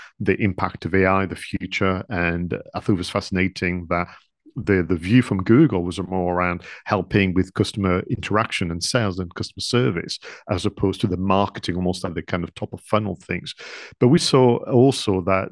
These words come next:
the, the real story are in health sciences, they are in industry as opposed to professional services. And, and we've seen that to be, to be true over and over again. Very much like you, I also went for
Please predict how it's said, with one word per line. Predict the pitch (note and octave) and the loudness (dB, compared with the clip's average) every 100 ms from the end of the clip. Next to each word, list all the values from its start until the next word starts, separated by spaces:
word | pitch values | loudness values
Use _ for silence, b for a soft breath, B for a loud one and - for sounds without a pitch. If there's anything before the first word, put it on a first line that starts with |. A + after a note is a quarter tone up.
| G2 | 0
the, | A#2 | 0
the | A2 | 4
real | A2 C#3+ A#2+ | 6 8 6
story | - A#2 A2 F2 E2+ - | 4 4 4 2 -2 -2
are | F#2 F2+ G2 | 0 0 0
in | A2+ F2+ | -2 -2
health | - G2 F#2 | 0 -2 -2
sciences, | - G#2+ G#2+ - B2 B2 - B B - | 0 0 0 0 0 0 -8 B B -4
they | G2 | -2
are | F2+ F2+ F2+ - - | 0 0 -2 -6 -2
in | F#2+ F2+ F2 - | 0 2 0 -2
industry | B2 A#2+ A2+ - - B2+ - _ | 2 4 4 2 4 2 2 _
as | G2+ F2 | -4 -4
opposed | - F#2+ F2 | -4 -2 -2
to | - | -2
professional | - - - G#2+ F#2+ | -4 -6 -6 -6 -6
services. | F2 G2+ G2 G2+ A2+ A2 - B B B - | 0 0 0 0 0 0 -2 B B B -2
And, | G#2 G2 G2 G2+ | 0 4 2 2
and | A#2+ G2+ | 0 0
we've | G2+ - | 0 2
seen | G2+ G2 - G#2+ | 2 2 -2 0
that | F#2+ - | -2 -2
to | F#2+ | -2
be, | F#2 F2+ F#2 | 0 0 0
to | F#2+ | -4
be | F2+ | -4
true | - G2 F#2+ | -2 -2 0
over | - G#2 F#2+ | 2 2 4
and | F#2 | 2
over | F#2 F2 F2+ | 0 0 -2
again. | F2 A#2 G#2 E2 F#2+ B B B B | 0 2 2 0 -6 B B B B
Very | D3+ | 4
much | F3+ - | 4 6
like | F#3+ D3+ F3 | 4 6 6
you, | F#3 | 6
I | |
also | C#3+ C#3 C3+ C#3+ | 6 4 4 0
went | C3+ C3+ C3 | 2 2 0
for | - - A#2 A2+ A2+ | -6 -2 2 2 0